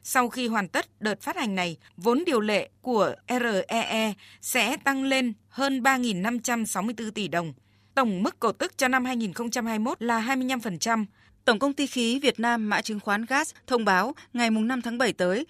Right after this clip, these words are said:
Speaker 2: là ngày đăng ký cuối cùng lập danh sách trả cổ tức năm ngoái bằng tiền mặt,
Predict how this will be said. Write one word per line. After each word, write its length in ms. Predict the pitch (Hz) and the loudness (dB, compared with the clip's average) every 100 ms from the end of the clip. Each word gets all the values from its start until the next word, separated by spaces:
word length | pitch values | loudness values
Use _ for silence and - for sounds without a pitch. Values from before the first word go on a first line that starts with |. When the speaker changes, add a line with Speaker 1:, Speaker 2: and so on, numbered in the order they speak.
| - | -12
Speaker 2:
là 120 | - 214 | -4 0
ngày 200 | 214 208 | 2 2
đăng 180 | 240 | 0
ký 300 | 233 196 196 254 | -2 -2 -2 0
cuối 140 | 226 233 | -2 -2
cùng 240 | - 233 196 | 0 2 2
lập 160 | 190 | 0
danh 160 | 180 226 | -2 -4
sách 240 | - 320 | -6 -6
trả 120 | - 180 | -4 -6
cổ 120 | 151 | -4
tức 220 | 269 294 | -8 -4
năm 180 | 233 208 | -6 -2
ngoái 340 | 185 170 254 - | -2 -2 -4 -4
bằng 280 | 190 185 | -4 -4
tiền 180 | 170 175 | -4 -2
mặt, 160 | 180 | 0